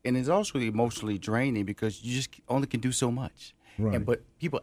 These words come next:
Speaker 1: ask for so much. And so how do, how do you balance that? How do you balance that without feeling that you failed?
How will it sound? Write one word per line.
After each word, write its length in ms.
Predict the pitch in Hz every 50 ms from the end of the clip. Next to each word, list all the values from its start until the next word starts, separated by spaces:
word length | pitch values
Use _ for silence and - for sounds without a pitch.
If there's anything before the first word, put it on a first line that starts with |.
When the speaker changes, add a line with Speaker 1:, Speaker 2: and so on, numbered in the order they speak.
| - -
Speaker 1:
ask 420 | 143 147 151 147 143 - - -
for 100 | - 107
so 200 | - - 107 90
much. 480 | 78 82 82 - - - - - - - _ _ _ _ - - - -
And 220 | 113 117 113 110
so 340 | - - 139 123 120 110 - - - - - _ _ -
how 220 | - - 233 269
do, 140 | 269 233 208
how 160 | 185 214 269
do 80 | 277 262
you 140 | 247 240
balance 440 | 165 135 139 151 175 156 127 107 -
that? 280 | - 104 92 78 78 - -
How 160 | - 151 190 220
do 60 | 254
you 140 | 233 214 202
balance 340 | 156 160 165 170 156 147 -
that 180 | - 143 131
without 300 | 120 131 135 131 127 113 - - - - - - - _ _ _
feeling 360 | - - 180 160 151 143 131
that 280 | 127 123 117 - - 131
you 100 | 135 120
failed? 640 | 113 - - 127 123 117 95 60 - - - -